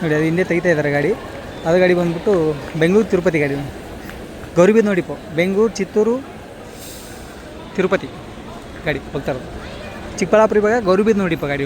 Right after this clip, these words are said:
ಫ್ರೆಂಡ್ಸ್, ಗಾಡಿ ಹೋಗ್ತಾ ಇರೋದು. ಅಶ್ವಮೇಧ ಗ್ಲಾಸ್ ಪಾಯಿಂಟ್ ಟು ಪಾಯಿಂಟ್ ಗಾಡಿ ಅದು. ಬೆಂಗಳೂರು, ಕೋಲಾರ, ಚಿತ್ತೂರು, ತಿರುಪತಿ,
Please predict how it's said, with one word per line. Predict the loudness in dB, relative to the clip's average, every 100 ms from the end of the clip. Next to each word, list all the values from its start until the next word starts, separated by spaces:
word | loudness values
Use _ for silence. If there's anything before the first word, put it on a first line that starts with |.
| -4
ಫ್ರೆಂಡ್ಸ್, | -4 -2
ಗಾಡಿ | -2
ಹೋಗ್ತಾ | -2 -4
ಇರೋದು. | -6 -8 -6 -4
ಅಶ್ವಮೇಧ | 0 2 2 2
ಗ್ಲಾಸ್ | 0 0
ಪಾಯಿಂಟ್ | 0 0
ಟು |
ಪಾಯಿಂಟ್ | 2 2
ಗಾಡಿ | 2 0
ಅದು. | -2 -6 -10 -14 -14 -14 -14 -14 -14 -16 -14 -14 -14 -14 -14 -14 -14 -14 -4 0
ಬೆಂಗಳೂರು, | 4 6 6 4
ಕೋಲಾರ, | 2 4 4 2
ಚಿತ್ತೂರು, | 0 2 4 4 2
ತಿರುಪತಿ, | 0 -2